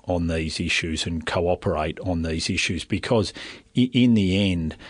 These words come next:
British farmers a-, and Australian farmers want to make sure that there's the right regulation, but not too much regulation. One of the things that the National Farmers Union in the U K has been saying is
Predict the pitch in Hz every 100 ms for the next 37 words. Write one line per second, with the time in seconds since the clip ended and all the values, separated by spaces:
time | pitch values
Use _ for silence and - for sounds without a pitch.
0 | - - 113 131 - 95 87 85 85 104
1 | - 87 107 95 98 90 - - 92 92
2 | 90 85 90 82 85 85 - 95 87 87
3 | 85 - - 98 85 78 - - - 107
4 | 98 - - 113 98 - 92 95 110 -
5 | 98 82 82 78 73 80 - 87 98 -
6 | - - - - 113 113 117 113 - -
7 | 110 107 104 - 101 107 101 107 127 143
8 | 123 110 101 90 - 98 90 - 92 -
9 | 90 - 101 90 - 85 - 90 95 85
10 | - 92 87 85 82 - - - 113 87
11 | 85 98 82 - 104 113 - - 82 78
12 | - 87 82 82 82 85 78